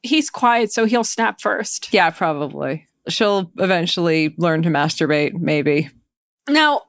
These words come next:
Speaker 1: Overall, this film, I have to say, though, I felt like it was really well shot and it had a good storyline. And actually, it's no surprise that reviewers at the time, they felt really good about this. So remember, I don't actually,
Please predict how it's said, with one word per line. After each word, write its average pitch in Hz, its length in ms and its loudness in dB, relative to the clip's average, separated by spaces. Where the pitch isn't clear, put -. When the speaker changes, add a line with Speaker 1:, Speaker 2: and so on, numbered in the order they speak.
Speaker 1:
Overall, 302 640 2
this 311 260 -2
film, 220 400 2
I 269 120 2
have 302 160 2
to 294 100 -6
say, 208 400 0
though, 196 420 0
I - 160 2
felt 523 240 0
like 415 140 2
it 285 80 2
was 254 180 2
really 233 280 2
well 220 200 4
shot 220 400 2
and 208 100 -4
it 214 60 -4
had 220 180 -2
a 233 60 -2
good 214 140 -4
storyline. 196 800 0
And 240 320 0
actually, 302 400 0
it's 240 180 -4
no 262 120 0
surprise 233 640 0
that 214 300 0
reviewers 254 540 0
at 240 200 0
the 233 80 0
time, 233 540 0
they 208 260 0
felt 427 260 0
really 359 280 2
good 240 160 2
about 320 300 0
this. - 260 -4
So 254 360 0
remember, 359 760 2
I 302 120 2
don't 381 260 2
actually, 240 480 0